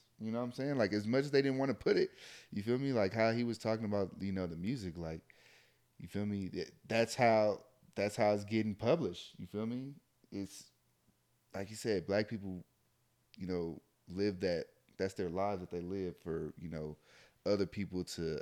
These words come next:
adapt it and fucking pay for it and get it paid. That's how people feel like they gotta get it, you know, make their money. But, um, so that was a big one. But the ending,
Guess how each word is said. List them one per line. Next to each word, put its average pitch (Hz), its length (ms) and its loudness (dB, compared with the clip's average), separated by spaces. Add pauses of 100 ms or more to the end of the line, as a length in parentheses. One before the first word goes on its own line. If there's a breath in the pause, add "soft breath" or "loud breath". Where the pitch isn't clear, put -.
adapt 98 480 0
it 80 120 -2
and 80 220 -6
fucking 87 520 -6 (100)
pay 107 200 0
for 82 380 -4
it 73 80 -12
and - 220 -12 (280)
get 92 180 -4
it 90 80 -2
paid. 104 300 0
That's 78 160 -8
how 92 140 0
people 92 260 -6
feel 90 180 -4
like 87 160 -4
they 90 100 -6
gotta 87 220 -2
get 87 180 -4
it, 85 140 -4 (140)
you 90 100 -8
know, 82 240 -8 (720 soft breath)
make 85 160 -6
their 82 120 -6
money. 87 340 -4 (380 loud breath)
But, 98 240 0
um, 92 440 -4 (460 soft breath)
so - 120 -12
that 95 100 4
was 101 120 2
a 95 40 -6
big 95 200 0
one. 90 140 -4
But 92 400 0
the 87 100 -4
ending, 113 680 0